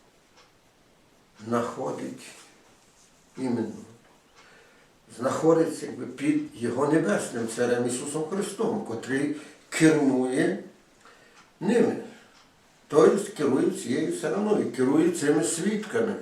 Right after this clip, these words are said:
котрі, як сарана, влазять в доми, дають осторогу, не дивлячись, хто перед ними стоїть і що перед ними стоїть. Вони виконують приказ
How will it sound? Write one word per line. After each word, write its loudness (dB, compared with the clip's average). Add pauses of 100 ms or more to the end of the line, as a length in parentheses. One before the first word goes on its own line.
(380)
котрі, -2
як 2
сарана, 2 (540)
влазять 4
в -2
доми, 2 (360)
дають 0 (160)
осторогу, 2 (120)
не -2
дивлячись, 2
хто 4
перед 4
ними 4
стоїть 2
і 0
що 2
перед -2
ними 2
стоїть. -4 (1080)
Вони 2
виконують 2
приказ 2